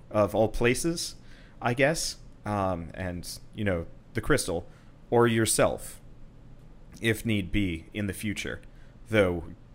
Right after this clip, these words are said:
of course, you'll have to make the return trip yourself. So don't, uh, don't just go pressing that button, uh, with reckless abandon, else you find yourself trapped somewhere, uh, with good company, admittedly, but,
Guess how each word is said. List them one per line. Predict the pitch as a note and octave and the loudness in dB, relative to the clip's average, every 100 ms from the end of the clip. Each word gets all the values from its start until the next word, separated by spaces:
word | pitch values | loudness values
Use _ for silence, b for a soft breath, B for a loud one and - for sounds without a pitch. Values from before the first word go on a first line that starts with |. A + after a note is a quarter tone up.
| - - | -6 -2
of | G#2 | -2
course, | - A2+ - | 0 0 2
you'll | A2+ | 2
have | G#2+ G2+ | 4 2
to | G#2+ | 2
make | G2+ - | -2 -2
the | |
return | F#2+ F#2+ B2 A2+ | -4 -2 -2 -2
trip | - F2+ F2+ | -4 -4 -6
yourself. | E2 A2 D2+ - - B B B | -4 -2 -4 -6 -14 B B B
So | - - | -2 0
don't, | G2 A2+ A2 - - - | 2 2 0 -4 -14 -6
uh, | G2+ F2+ E2+ C#2 - - | -4 -2 -4 -6 -10 -4
don't | B2+ C3 C#3 | 2 2 2
just | C#3 | 0
go | D3 C3 | 0 2
pressing | C#3 B2+ B2 | 2 2 2
that | A2 G#2 A#2 | 0 0 2
button, | G#2 G#2 F#2+ F2+ B B B - - F#2 | 0 0 -6 -10 B B B -20 -14 -6
uh, | E2+ E2 E2+ - - - | -4 -4 -4 -8 -14 -4
with | A#2 G#2+ B2 | -2 2 4
reckless | A#2 A#2 - | 4 4 -2
abandon, | G#2 A2 A2 F#2+ D#2 | 4 4 4 0 -2
else | G2 - | -4 -4
you | G#2+ | -2
find | G#2+ G2 | 0 0
yourself | G2 G#2+ F2 | -2 -2 -4
trapped | - A#2 G#2 - | -2 2 2 0
somewhere, | G2 F2 F2 D#2+ - B B B B - | -4 -4 -4 -6 -10 B B B B -8
uh, | F2+ F#2+ F#2+ - B B | -2 0 -2 -8 B B
with | G#3+ B3+ - - D#4+ - - - | 0 0 0 -6 -14 -16 -12 0
good | B3 - | 0 6
company, | C4 B3 F3+ | 6 8 6
admittedly, | A#2 G#2 G2 G2 F#2+ | 6 4 2 2 0
but, | - G2 F2 | 4 4 2